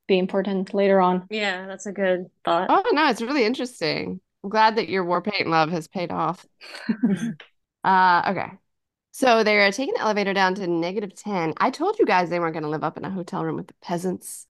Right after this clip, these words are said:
Speaker 1: Yeah. <laughs>
Speaker 3: This apartment delivers. Like, I really like the set. You know, it feels so different from the rest of the hotel.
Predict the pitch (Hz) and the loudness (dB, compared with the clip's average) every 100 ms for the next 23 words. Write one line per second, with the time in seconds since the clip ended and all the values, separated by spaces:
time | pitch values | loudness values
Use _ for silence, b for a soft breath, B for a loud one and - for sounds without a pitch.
0 | - 269 269 262 - - - 214 - 220 | -2 0 2 0 -4 -6 -2 0 2 2
1 | - 175 214 226 214 208 202 175 147 151 | 0 -4 -2 0 2 4 2 0 -2 -2
2 | 160 147 156 147 139 - 185 185 175 170 | -2 -2 -2 -2 -2 -2 0 4 4 2
3 | 165 160 - 139 - - - _ _ _ | -2 -8 0 0 0 -6 -20 _ _ _
4 | - 156 151 202 160 156 - 147 - 151 | -6 -4 -6 -4 -6 -4 -6 -6 -2 -4
5 | - 151 - 156 170 - 202 185 208 - | -4 -10 -4 -4 -2 -2 0 0 -2 -12
6 | 185 190 202 180 165 220 | -8 -8 -6 -6 -6 -6